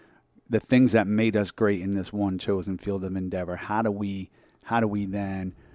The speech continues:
repurpose them to help us be great somewhere else? And let's dream even bigger, but in a different way.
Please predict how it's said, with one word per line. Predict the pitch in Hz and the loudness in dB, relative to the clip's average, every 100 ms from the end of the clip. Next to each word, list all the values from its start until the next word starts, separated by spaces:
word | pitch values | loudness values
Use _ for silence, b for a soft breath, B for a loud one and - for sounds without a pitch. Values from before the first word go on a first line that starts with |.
| b - | b -6
repurpose | 107 - - - 113 98 - | -4 -2 0 2 0 -2 -6
them | 104 90 90 - _ _ - | -6 -6 -8 -12 _ _ -14
to | 95 | -6
help | 110 107 | -2 -2
us | 104 | -4
be | - 110 | -8 -8
great | - 101 95 - | -6 -6 -6 -12
somewhere | - - 107 98 98 98 | -12 -6 -4 -2 -2 -2
else? | 92 85 - _ _ - | -4 -8 -14 _ _ -8
And | 107 | -2
let's | 107 - | -2 -4
dream | - 113 110 | -8 -2 -2
even | 107 95 95 | -2 -4 -6
bigger, | 92 104 95 85 82 _ _ - | -4 -4 -4 -6 -10 _ _ -6
but | 101 | -4
in | 98 | -4
a | 92 | -4
different | 95 - 95 | -6 -6 -8
way. | 90 76 - | -8 -12 -14